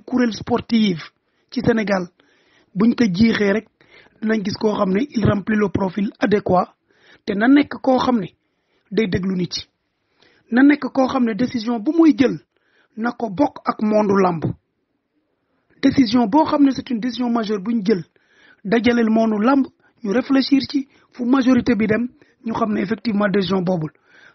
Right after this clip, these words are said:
Parce que décision bi nga xam ne ñëpp a ko décidé ndoo, pour ñu appliquer ko ci lay gën a yombe. Mais bu dee benn groupe bu ndaw mooy décider ci place mbooloo mi muy topp, bu yàggee mbooloo moomu mën na fi mu indi gàllankoor.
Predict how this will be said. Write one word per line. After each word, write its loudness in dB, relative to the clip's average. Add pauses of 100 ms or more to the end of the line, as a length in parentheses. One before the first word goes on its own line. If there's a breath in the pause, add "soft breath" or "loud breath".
(180 soft breath)
Parce -4
que 0
décision 2
bi 0
nga 2
xam 0
ne 2
ñëpp 4
a 0
ko -4
décidé -2
ndoo, -2 (680 soft breath)
pour -2
ñu 4
appliquer -2
ko -8 (460)
ci -4
lay 2
gën 0
a 0
yombe. -2 (720)
Mais -2
bu 0
dee 2 (760)
benn 4
groupe 4
bu -2
ndaw 2
mooy 2
décider -2
ci -2
place -4
mbooloo 0
mi -2
muy 6
topp, 0 (540 soft breath)
bu -2
yàggee 2
mbooloo 0
moomu 0
mën -4
na -4
fi -12 (100)
mu -4
indi -4
gàllankoor. -6